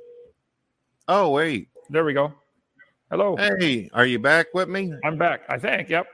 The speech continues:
Speaker 2: yep. Okay, I'll hang up the phone here. You're trying to call me. There you go.
Speaker 1: Yeah, you were
Speaker 2: Okay.
Speaker 1: like, "You need to call me." Apparently, uh, you have no issues. We're about to have a tornado tomorrow. Think God might
Speaker 2: Oh.
Speaker 1: be ready to take me out tomorrow.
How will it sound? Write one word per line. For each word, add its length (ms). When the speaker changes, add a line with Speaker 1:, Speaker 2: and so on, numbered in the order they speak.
Speaker 2:
yep. 180
Okay, 220
I'll 120
hang 220
up 120
the 80
phone 280
here. 180
You're 100
trying 220
to 60
call 220
me. 180
There 120
you 60
go. 140
Speaker 1:
Yeah, 460
you 100
were 60
Speaker 2:
Okay. 60
Speaker 1:
like, 240
"You 100
need 180
to 80
call 340
me." 360
Apparently, 760
uh, 120
you 220
have 200
no 300
issues. 460
We're 120
about 260
to 60
have 140
a 60
tornado 560
tomorrow. 540
Think 180
God 240
might 220
Speaker 2:
Oh. 40
Speaker 1:
be 100
ready 280
to 60
take 240
me 180
out 220
tomorrow. 480